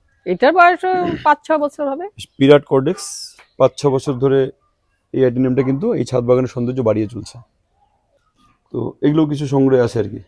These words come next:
Speaker 1: হুম। এই
Speaker 2: অ্যাডেনিয়ামের আর একটা অসাধারণ সুন্দর ভ্যারাইটি।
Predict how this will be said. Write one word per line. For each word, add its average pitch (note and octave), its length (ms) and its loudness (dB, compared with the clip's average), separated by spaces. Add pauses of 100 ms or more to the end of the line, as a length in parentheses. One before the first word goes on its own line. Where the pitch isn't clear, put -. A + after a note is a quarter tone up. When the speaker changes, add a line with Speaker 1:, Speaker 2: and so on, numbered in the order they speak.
Speaker 1:
হুম। D3 380 -8 (920)
এই A#3+ 200 4 (1000)
Speaker 2:
অ্যাডেনিয়ামের C#3+ 520 2 (540)
আর C3 160 2
একটা C#3 260 -2
অসাধারণ B2+ 500 0
সুন্দর A#2 360 -2
ভ্যারাইটি। A#2 400 -2